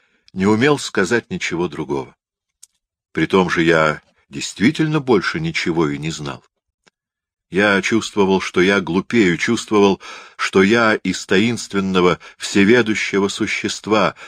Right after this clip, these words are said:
каким я сперва ей должен был показаться, быстро превращаюсь в какого-то ухмыляющегося дурачка, но делать было нечего. «Да, я все знаю»,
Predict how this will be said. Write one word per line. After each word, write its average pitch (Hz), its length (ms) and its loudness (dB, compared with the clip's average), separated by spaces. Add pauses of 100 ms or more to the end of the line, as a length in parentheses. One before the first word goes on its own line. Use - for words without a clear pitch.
каким 95 320 -2
я 90 220 -2
сперва 98 500 0
ей 85 220 0
должен 87 480 0
был 98 140 0
показаться, 92 720 -2
быстро 85 500 0
превращаюсь 92 800 0 (220)
в - 80 -10
какого-то 101 500 2
ухмыляющегося 98 1080 0
дурачка, 87 640 2 (960)
но 90 200 2
делать 127 420 0
было 82 260 -2
нечего. 71 460 -12 (1160)
«Да, 76 460 -6
я 92 440 -2
все 110 480 0
знаю», 123 760 -2